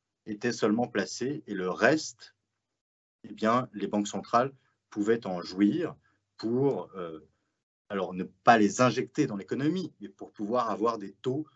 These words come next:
qui soient les plus bas possibles pour leurs banques commerciales. Euh, il se trouve que ce processus d'autonomisation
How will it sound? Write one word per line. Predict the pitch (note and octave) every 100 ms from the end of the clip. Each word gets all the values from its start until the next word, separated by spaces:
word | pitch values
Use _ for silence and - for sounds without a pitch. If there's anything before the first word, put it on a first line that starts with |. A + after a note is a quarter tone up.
| _
qui | G#2
soient | - G2+
les |
plus | G2+ G2+
bas | A#2+ B2
possibles | B2+ G#2 - B2+ D3 C3 -
pour | A2+
leurs | G2 F#2
banques | G#2+ A#2
commerciales. | - G2 - - - _ _ _ _ - - - _ _ _ A#2+
Euh, | G2+ F#2+ G2+
il | G#2
se | B2
trouve | - E3+ F#3 -
que | - B2+ C#3 C3+ C3 _ _ _ _ _
ce | -
processus | - A#2 A2 A#2+ G#2 D3 B2
d'autonomisation | A2 G#2 G2+ F#2+ F#2 G2 - D#3 E3